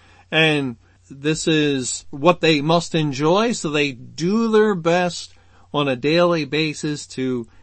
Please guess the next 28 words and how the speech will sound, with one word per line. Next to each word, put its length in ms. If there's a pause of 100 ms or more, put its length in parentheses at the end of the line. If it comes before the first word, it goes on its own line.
(200)
get 200
along. 500 (420)
And, 580 (300)
and 440 (220)
so 340
it, 160
it's 260
not 520
a 40
matter 760 (320)
that 180
the 80
child 480
of 180
God 300
is 340 (520)
weak 880 (340)
or 300
weaker 580
than 380
the 120
people 560
of 100
the 100
world. 600 (320)
You 120
know, 200
when, 400